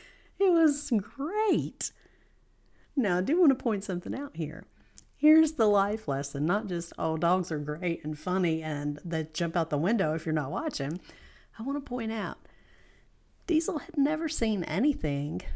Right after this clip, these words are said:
go through a window before. And he didn't care that there was a screen in his way. My dog saw what he wanted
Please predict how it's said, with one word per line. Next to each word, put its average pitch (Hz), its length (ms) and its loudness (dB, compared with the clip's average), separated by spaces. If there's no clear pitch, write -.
go 208 180 0
through 170 240 -6
a - 20 -4
window 143 460 -4
before. 147 640 -8
And 208 600 0
he 269 480 4
didn't 180 260 4
care 180 300 0
that 190 140 -4
there 202 100 -2
was 220 160 0
a 233 60 -4
screen 254 420 -4
in 147 100 -2
his 151 180 -2
way. 143 460 -4
My 151 140 -2
dog 165 400 0
saw 196 260 -2
what 180 180 -2
he 143 100 -4
wanted 139 520 -4